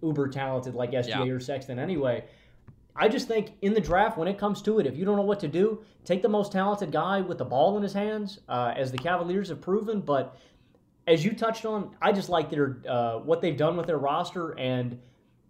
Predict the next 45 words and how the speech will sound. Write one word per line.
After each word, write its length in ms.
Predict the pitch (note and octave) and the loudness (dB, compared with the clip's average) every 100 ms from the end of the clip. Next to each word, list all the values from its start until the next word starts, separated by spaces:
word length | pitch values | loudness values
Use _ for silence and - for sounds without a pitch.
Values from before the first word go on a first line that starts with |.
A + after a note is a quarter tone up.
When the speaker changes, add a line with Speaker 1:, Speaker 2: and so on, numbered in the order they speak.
| - | -14
Speaker 1:
what 260 | C#3 F3 F#3 | 2 2 4
they're 120 | F3 | -4
going 220 | F3 E3+ | -2 0
to 40 | |
be 120 | D#3 D#3+ | 2 2
able 120 | C#3+ | 2
to 60 | |
build 340 | C#3 D3 D3 C3 | 2 2 2 0
from 100 | C3 | -4
here 220 | D3 C#3+ | -2 0
on 140 | C3 | 0
out 320 | C3 C3 B2 A#2+ | 0 -2 -4 -6
because 520 | B2+ C#3 C3+ C3 B2 | -4 0 0 0 -2
of 380 | B2+ A#2+ A2+ B2 | 0 0 -2 -10
the 80 | |
versatility 640 | B2 C#3+ C#3 B2+ D#3+ D#3+ D3+ | -6 -4 -4 -4 -2 0 -2
that 140 | C#3+ A#2+ | -2 -2
Sexton 380 | D#3 C#3+ C3+ | -2 -2 -6
gives 240 | B2+ D3+ C3 | -2 -2 -2
them 260 | C#3+ B2+ | -4 -4
in 140 | B2+ C3+ | -6 -6
the 60 | |
lineup 400 | A#2+ C#3 F#3 F#3+ - | -4 -2 0 -2 -2
or 400 | F#3 G3+ E3+ - _ - _ | 2 2 0 -8 _ -20 _
what 180 | B2+ D3 | 0 2
value 300 | C#3+ D#3 D#3 | 4 4 2
he 100 | D3+ | -2
would 160 | D3+ C3+ | -4 0
give 140 | D3+ | -2
them 120 | D#3+ | 0
if 120 | D#3 D#3 | -4 -2
they 100 | D3 | -2
choose 320 | C#3+ E3+ E3+ | -2 -8 -4
to 100 | D#3+ | -2
move 200 | E3+ D3+ | 0 2
off 200 | E3+ F#3 | 0 0
of 120 | A2 | -6
him. 160 | G2+ - _ _ _ _ _ | -12 -18 _ _ _ _ _
Speaker 2:
I 100 | E3+ | 0
think 160 | A3+ C4 | 0 -2
it's 140 | A#3 | -6
really 220 | G#3 G#3+ G#3 | -4 -2 -2
interesting 440 | G3 F3 D3 C#3 | -2 -6 -6 -10
because 220 | C3+ D3 | -8 -4
obviously 680 | D#3 F3+ G3+ - F#3+ F3 C#3 | -2 0 -2 -6 -2 -2 -4